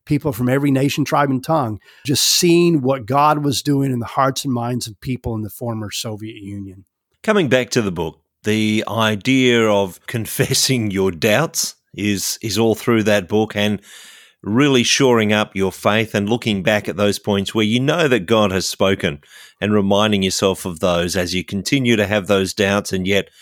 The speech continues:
Speaker 2: have a way to answer them. I know that the first response to say to people who are currently doubting is to read the book. It's an easy read,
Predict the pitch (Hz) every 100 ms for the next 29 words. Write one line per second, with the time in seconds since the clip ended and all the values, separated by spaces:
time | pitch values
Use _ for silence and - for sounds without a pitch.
0 | - - _ - 107 110 104 92 98 95
1 | - 95 90 - 101 98 - 82 87 101
2 | _ - - - _ _ _ _ - 120
3 | 151 143 120 104 - 156 165 - 104 90
4 | - 95 113 139 - - - 110 123 110
5 | 101 120 107 101 113 98 - 107 101 98
6 | 92 95 110 113 104 - 104 110 113 95
7 | 107 92 _ - _ 117 113 120 - 135
8 | 135 120 117 98 92 85